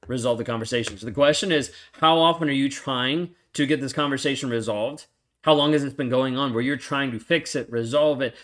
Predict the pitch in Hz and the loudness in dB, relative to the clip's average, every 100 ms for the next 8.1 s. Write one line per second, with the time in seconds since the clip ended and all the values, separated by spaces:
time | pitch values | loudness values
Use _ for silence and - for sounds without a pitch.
0 | _ - - 160 156 151 127 127 170 165 | _ -6 0 2 2 -2 -2 -2 -2 0
1 | 156 127 151 139 143 135 139 135 117 - | -2 2 -2 0 -6 -6 -4 -4 -4 -4
2 | 190 180 139 139 123 170 185 190 160 131 | -2 -2 -4 -6 -6 -4 -4 -2 -2 -2
3 | 117 123 170 170 - 180 180 131 98 - | -4 -4 -2 -2 -2 -2 0 -2 -4 -14
4 | - - 151 135 202 196 185 151 156 165 | -14 0 0 2 0 0 -2 -2 -2 -2
5 | - 143 147 143 127 170 180 151 135 160 | -4 -6 -4 -4 -4 -2 -2 -2 0 0
6 | - 135 117 127 147 165 165 165 151 170 | 2 -2 -2 -2 0 0 -2 -2 0 -2
7 | 139 120 - 175 - 151 135 - 165 147 | -6 -10 -6 -6 -4 -6 -6 -6 -6 -6
8 | - | -10